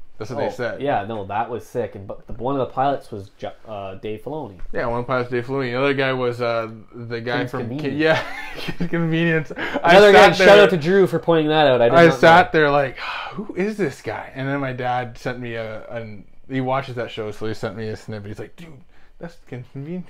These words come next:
Speaker 1: guy."
Speaker 2: And he
Speaker 1: I'm like, "Oh,
Speaker 2: spoke,
Speaker 1: yeah."
Speaker 2: like, perfect
Speaker 1: It's awesome.
Speaker 2: English.
Speaker 1: I know. <laughs> It was awesome. I was like, "This is sweet." Like,
Speaker 2: Uh, yeah, no, that was
Speaker 1: living their
Speaker 2: cool.
Speaker 1: dreams,
Speaker 2: And yeah,
Speaker 1: though.
Speaker 2: you're right. Uh, Mando seems to be cool with the Republic.
Speaker 1: Now they
Speaker 2: On,
Speaker 1: are, yeah.
Speaker 2: on law
Speaker 1: To a,
Speaker 2: terms.
Speaker 1: like,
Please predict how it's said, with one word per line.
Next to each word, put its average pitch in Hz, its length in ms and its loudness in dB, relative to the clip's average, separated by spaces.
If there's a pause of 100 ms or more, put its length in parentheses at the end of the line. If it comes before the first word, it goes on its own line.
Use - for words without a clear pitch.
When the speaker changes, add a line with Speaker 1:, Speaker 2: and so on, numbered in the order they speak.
Speaker 1:
guy." - 140 -18
Speaker 2:
And 127 100 -6
he 165 60 -4
Speaker 1:
I'm - 40 -6
like, - 100 -14
"Oh, 175 240 -6
Speaker 2:
spoke, 180 260 0
Speaker 1:
yeah." - 60 -10
Speaker 2:
like, 170 200 -2
perfect 127 240 -4
Speaker 1:
It's - 80 -4
awesome. 165 260 0
Speaker 2:
English. 131 160 4
Speaker 1:
I 180 120 4
know. 202 300 2 (380)
<laughs> - 120 -6
It 175 60 -2
was 180 140 2
awesome. 156 360 0
I 143 160 -4
was 147 120 -2
like, 143 160 -2
"This 147 160 -12
is 240 140 -8
sweet." 151 320 -6 (920)
Like, 117 280 -2
Speaker 2:
Uh, 117 380 0
yeah, 127 160 6
no, 117 220 0
that 135 260 2
was 127 240 4
Speaker 1:
living 143 100 -2
their 135 120 -2
Speaker 2:
cool. 107 80 -2 (160)
Speaker 1:
dreams, 107 260 -4
Speaker 2:
And 101 80 -6
yeah, 107 60 -2
Speaker 1:
though. 110 60 -2
Speaker 2:
you're 113 180 -6
right. 101 400 -6
Uh, 98 260 -12
Mando 104 480 -6
seems 101 400 -16
to - 60 -18
be 104 120 -14
cool 104 280 -8
with - 140 -14
the 95 340 -14
Republic. 98 680 -8 (600)
Speaker 1:
Now 131 240 -2
they 113 120 -6
Speaker 2:
On, 127 180 4
Speaker 1:
are, 104 80 -6
yeah. 113 160 -4
Speaker 2:
on 104 200 -4
law 92 380 -2
Speaker 1:
To 139 100 -4
a, 113 60 -4
Speaker 2:
terms. 92 160 -12
Speaker 1:
like, 110 240 -4